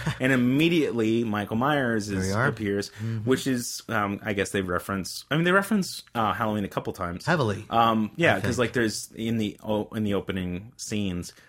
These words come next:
Speaker 2: um, the woman who gets, uh, gored with the p-, piece of candy.
Speaker 1: Yeah.
Speaker 2: Um, she looks across the street, and there's a guy in a white mask who's staring at, or looks like he's staring at her.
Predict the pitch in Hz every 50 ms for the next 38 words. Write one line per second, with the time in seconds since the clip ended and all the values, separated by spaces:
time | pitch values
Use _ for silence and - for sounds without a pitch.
0 | _ _ _ _ _ _ - 95 92 92 90 87 87 85 85 82 87 - - 98
1 | 95 98 98 98 98 95 95 92 87 - - 101 95 90 98 92 87 87 85 -
2 | - - - _ _ _ _ 87 87 87 87 87 90 87 87 - - - _ _
3 | 117 - - 104 104 101 95 95 87 90 92 82 _ - 90 - - - - _
4 | - 104 - - _ - 95 95 92 90 85 85 - - - - - 113 110 104
5 | 98 87 - - 107 107 104 104 104 98 - - 131 135 131 - - - 113 107
6 | - - 95 - - 110 101 98 95 92 98 95 95 101 98 95 95 95 95 90
7 | 92 92 92 87 - 92 90 87 87 87 82 80 - - - 95 85 - - -
8 | 92 87 87 87 85 87 87 87 87 - 120 131 120 110 120 147 160 156 - -
9 | 117 104 90 - 95 90 - - - 98 90 87 87 87 87 85 85 87 85 82